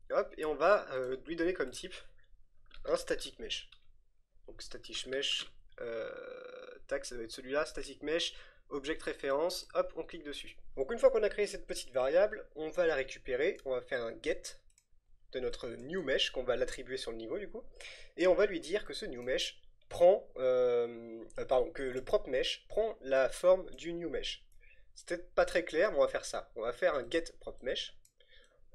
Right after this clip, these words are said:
on va faire un set mesh,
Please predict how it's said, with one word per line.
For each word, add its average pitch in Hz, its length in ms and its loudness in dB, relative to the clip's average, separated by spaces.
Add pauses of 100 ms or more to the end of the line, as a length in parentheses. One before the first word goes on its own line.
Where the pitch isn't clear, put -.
(380)
on 131 60 -4
va 143 120 2
faire 160 240 0
un 135 60 2
set - 460 -2 (800)
mesh, - 500 -4